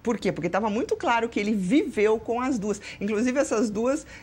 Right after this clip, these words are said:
eh, uma pagou o, o enterro e toda a questão do sepultamento, e a outra ganhou no hospital o período da, da enfermidade.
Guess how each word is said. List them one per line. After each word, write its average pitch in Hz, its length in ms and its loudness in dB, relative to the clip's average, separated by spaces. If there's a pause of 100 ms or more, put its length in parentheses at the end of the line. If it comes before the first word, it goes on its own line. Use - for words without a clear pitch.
(160)
eh, - 140 -10 (600)
uma 302 240 4
pagou 214 720 6
o, 165 600 2
o 156 60 4
enterro 175 640 2 (880)
e 151 80 -4
toda 180 440 2
a 139 160 0
questão 151 340 -4
do 160 60 -4
sepultamento, 156 760 -2 (800)
e 240 100 0
a 254 140 2
outra 247 260 4
ganhou 240 240 2
no 269 100 -2
hospital 196 500 -2 (960)
o 160 60 -6
período 185 500 0
da, 180 360 0
da 180 200 -2
enfermidade. 180 760 -2